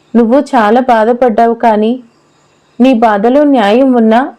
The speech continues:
ద్వేషం సరికాదు. ఎవరో ఒకిద్దరు తప్పు చేశారని ఆడవాళ్ళంతా చెడ్డవాళ్ళని కాదుగా." ఆ మాటకొస్తే నీల్ నాకు బ్రతికుండగా నరకం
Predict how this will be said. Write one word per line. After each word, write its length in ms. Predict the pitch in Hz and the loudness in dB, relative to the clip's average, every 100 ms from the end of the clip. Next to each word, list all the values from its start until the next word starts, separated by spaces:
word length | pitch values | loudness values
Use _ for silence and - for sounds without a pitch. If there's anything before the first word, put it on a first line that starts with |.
| - | -8
ద్వేషం 440 | 208 226 226 269 277 | -2 0 0 -2 -2
సరికాదు. 600 | 247 196 - 240 202 - _ _ _ _ _ _ _ _ _ _ _ _ _ _ 240 | -2 -2 -2 -2 -4 -10 _ _ _ _ _ _ _ _ _ _ _ _ _ _ -2
ఎవరో 360 | 214 233 320 | 0 2 2
ఒకిద్దరు 460 | 311 294 233 254 285 | 0 -2 -2 -2 0
తప్పు 340 | 277 - 247 247 | -2 -2 -2 0
చేశారని 640 | 277 269 247 226 214 269 277 - | 0 0 0 0 0 -2 -6 -6
ఆడవాళ్ళంతా 720 | 214 208 226 262 269 247 269 262 | -2 0 2 0 0 0 -2 0
చెడ్డవాళ్ళని 580 | 254 196 240 254 247 240 | -2 0 0 0 0 0
కాదుగా." 480 | 233 208 220 240 294 - _ - - _ _ _ _ _ _ _ 240 | 0 0 0 -2 -6 -8 _ -20 -20 _ _ _ _ _ _ _ -2
ఆ 100 | 247 | 0
మాటకొస్తే 880 | 233 208 269 269 233 - 240 277 - _ - | 0 0 -2 -2 -2 0 -2 -2 -10 _ -2
నీల్ 320 | 233 240 285 | 0 2 2
నాకు 240 | 285 254 277 | 0 0 0
బ్రతికుండగా 760 | 240 214 247 285 262 254 254 | 0 0 -2 0 0 2 0
నరకం 440 | 254 202 220 277 | 0 -2 0 -2